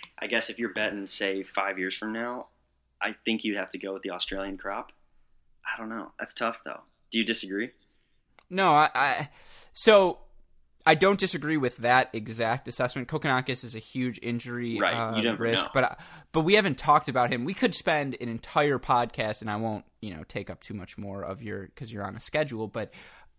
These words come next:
Speaker 2: uh, just talking about his talent and how mesmerizing it is, because he is, I
Speaker 1: Sure.
Speaker 2: mean, he beat Federer at Miami last year, right? First round. We've seen him do it. It's just, can he stay healthy? I
Speaker 1: Yeah.
Speaker 2: guess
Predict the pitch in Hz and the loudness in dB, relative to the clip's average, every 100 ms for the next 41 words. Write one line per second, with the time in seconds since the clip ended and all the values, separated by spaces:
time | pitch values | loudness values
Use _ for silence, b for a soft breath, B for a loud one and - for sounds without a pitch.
0 | _ 147 151 - 196 170 139 147 - - | _ -2 0 0 2 6 4 2 -4 -2
1 | 117 92 - 127 135 113 113 - 90 67 | 0 -2 -6 0 2 4 2 0 -4 -6
2 | 85 82 71 82 - 110 120 165 190 143 | -6 -10 -10 -10 -10 -6 -4 2 4 4
3 | 135 151 147 147 139 165 135 156 151 - | 4 2 0 -2 -2 -2 0 -2 -2 2
4 | 139 139 127 107 101 110 123 139 139 143 | 2 4 2 0 -2 -2 -2 -2 -2 -2
5 | - 156 135 131 143 - 127 - 113 123 | -4 -6 -2 -2 -2 -4 -6 -4 -2 -2
6 | 131 120 - - 151 160 160 110 98 - | -2 -6 -8 -8 -8 -8 -6 -8 -8 -10
7 | 120 170 101 135 - B B B 120 - | -6 -6 -6 -10 -14 B B B -4 -2
8 | - 139 123 - B B - 131 131 127 | 0 0 -2 -6 B B -8 -2 -2 -2
9 | 123 - - 113 104 113 113 - 107 - | -4 -4 -2 -2 0 0 0 -2 -6 0
10 | 165 208 208 | 4 4 2